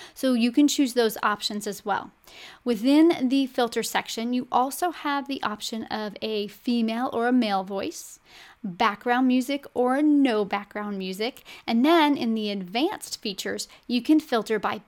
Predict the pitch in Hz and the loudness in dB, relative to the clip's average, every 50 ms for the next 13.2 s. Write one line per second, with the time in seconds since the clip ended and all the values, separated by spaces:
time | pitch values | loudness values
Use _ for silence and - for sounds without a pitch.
0 | _ - 214 220 233 220 208 - - - _ - - - - _ _ _ - - | _ -2 0 0 0 -2 -4 -8 -10 -10 _ -12 -16 -16 -18 _ _ _ -18 -6
1 | - 247 233 226 202 220 277 302 311 294 - _ _ - - - - 269 254 277 | -2 0 0 2 2 2 2 2 2 0 -4 _ _ -14 -8 -4 -4 -2 0 0
2 | 302 330 320 - - 220 208 - - 214 208 202 214 220 202 190 196 196 196 196 | 0 -2 -2 -2 -4 -4 -2 -2 -2 0 0 0 0 0 -2 -4 -6 -6 -6 -6
3 | 190 - 202 202 - 214 220 208 247 240 - - 262 277 277 269 269 240 214 233 | -6 -8 -10 -8 -8 -8 -6 -6 -6 -6 -6 -4 -4 -2 0 0 0 -2 -2 -4
4 | - 220 - - - 220 240 294 359 370 - - - - - - - - _ - | -8 -12 -12 -12 -10 -6 -4 -4 -4 -6 -6 -8 -8 -6 -6 -8 -10 -12 _ -20
5 | - - - - - _ 247 240 233 254 233 226 226 226 226 233 233 233 233 233 | -20 -20 -20 -20 -6 _ -4 -2 0 2 2 2 4 2 2 2 2 2 0 0
6 | 233 233 233 233 233 - - 202 - 233 226 220 214 214 208 208 208 208 208 202 | 0 -2 -2 -2 -2 -6 -8 -10 -8 -8 -6 -4 -2 -2 -2 -2 -4 -4 -6 -8
7 | - - 214 196 180 214 208 208 208 - 208 208 214 214 208 - - 214 196 - | -8 -10 -10 -10 -8 -6 -6 -6 -6 -6 -6 -6 -6 -6 -8 -8 -8 -8 -6 -6
8 | 214 208 185 - 220 202 - - 202 - - - - - 302 320 294 - - - | -6 -6 -6 -8 -10 -8 -6 -6 -6 -6 -6 -8 -2 2 2 2 2 0 -2 -4
9 | - - 262 - - - - - - - 269 - - 254 254 - - - - - | -4 -4 -8 -12 -16 -20 -20 -10 -6 -4 -2 2 4 4 2 2 0 -6 -10 -10
10 | - - - 240 226 240 247 262 269 294 277 320 277 269 277 285 294 285 - 311 | -8 -6 -4 -2 0 0 2 2 0 0 -2 -2 0 2 2 2 0 0 0 0
11 | 311 320 311 269 226 214 214 214 - - - 226 247 254 - 240 226 208 208 214 | 2 2 2 0 -2 -6 -10 -10 -10 -8 -4 -4 -4 -2 -2 -2 -2 -2 -2 -4
12 | 208 208 - 196 - - - 202 - _ - 202 - - - - - 277 269 262 | -4 -6 -6 -8 -10 -10 -12 -14 -14 _ -16 -14 -14 -16 -14 -2 2 4 6 6
13 | 285 285 277 - | 6 4 2 -2